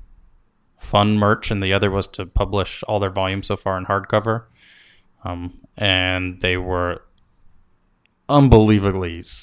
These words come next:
unbelievably successful. So let me t-, just pull up the,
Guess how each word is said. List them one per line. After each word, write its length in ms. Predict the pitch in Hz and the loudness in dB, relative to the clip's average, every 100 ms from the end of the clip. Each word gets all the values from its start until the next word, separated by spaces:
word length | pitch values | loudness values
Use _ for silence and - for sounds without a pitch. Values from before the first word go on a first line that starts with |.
| - | -8
unbelievably 840 | 101 98 95 104 98 110 107 101 90 | -8 -4 -4 0 2 4 2 -2 -4
successful. 760 | - - - 82 - - - - | -8 -12 -8 -8 -10 -12 -14 -16
So 200 | - 98 | -8 -4
let 140 | 101 | -4
me 120 | 95 | -4
t-, 160 | 87 - _ | -10 -16 _
just 220 | - - | -12 -8
pull 180 | - 92 | -4 -4
up 200 | 87 _ | -4 _
the, 220 | 90 85 | -8 -8